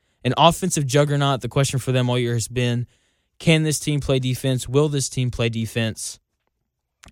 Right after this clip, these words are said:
And that's what they did in the Big Ten tournament. Like I said,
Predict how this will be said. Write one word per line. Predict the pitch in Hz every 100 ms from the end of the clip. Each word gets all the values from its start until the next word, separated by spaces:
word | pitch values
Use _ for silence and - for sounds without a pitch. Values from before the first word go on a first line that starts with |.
| -
And | 127 120 117 113 - _ _ _
that's | 139 139
what | 160
they | 147
did | 156 123
in | -
the | 127
Big | 127 123
Ten | 123
tournament. | 123 120 110
Like | 104 113
I |
said, | 110 - 113 104